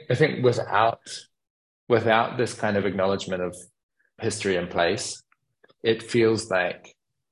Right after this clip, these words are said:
we're kind of, we're, we're kind of pretending like we're nowhere.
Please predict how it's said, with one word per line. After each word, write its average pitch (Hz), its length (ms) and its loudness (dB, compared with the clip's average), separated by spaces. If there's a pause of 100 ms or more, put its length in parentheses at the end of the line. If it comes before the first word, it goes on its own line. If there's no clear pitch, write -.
(720)
we're 101 200 4
kind 104 200 4
of, 101 200 0 (340)
we're, 113 240 -2
we're 117 140 2
kind 127 200 2
of 120 80 0
pretending 113 500 -2
like 92 200 0
we're 92 120 -2
nowhere. 85 460 -2